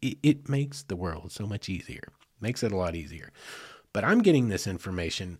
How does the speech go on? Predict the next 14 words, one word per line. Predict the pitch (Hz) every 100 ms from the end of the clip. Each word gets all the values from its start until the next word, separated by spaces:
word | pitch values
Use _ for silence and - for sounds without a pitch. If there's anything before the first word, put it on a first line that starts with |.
| -
and | 110 98 - _ _ _
coordinating | - - 151 185 180 151 135 107
with | 90
them. | 98 113 73 76
We | 107 180 190
had | - 160 135
a |
plan | - 151 147 107
before | 92 - 101 92 -
our | 117 143
guys | 143 120 98 92
even | 107 95 87 90
made | 95 104
it | 92